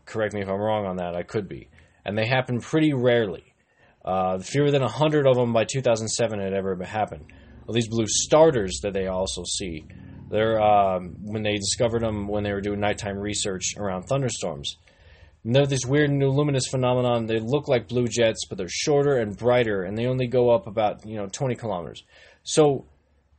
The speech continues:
the blue starters are like the blue jets that don't quite make it. This one, Doctor V Pascoe, he's an associate professor of electrical engineering, he did say.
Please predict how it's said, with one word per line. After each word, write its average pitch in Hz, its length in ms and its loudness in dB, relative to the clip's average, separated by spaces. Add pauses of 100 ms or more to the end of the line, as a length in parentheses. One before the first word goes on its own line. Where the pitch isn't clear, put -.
the 127 100 -2
blue 160 220 6
starters 139 480 6
are 123 60 4
like 117 200 4
the 117 80 0
blue 120 220 0
jets 110 340 0
that 110 100 -4
don't 107 200 -4
quite 107 320 -2
make 92 340 -8
it. - 140 -14 (240)
This 101 200 -8
one, 110 260 -2
Doctor 110 360 2
V 104 180 -6
Pascoe, 92 800 -4 (260)
he's 104 140 -14
an 107 60 -6
associate 107 480 -4
professor 98 460 -6
of 95 80 -6
electrical 95 420 -6
engineering, 87 460 -10
he 92 100 -12
did 85 240 -10
say. - 320 -10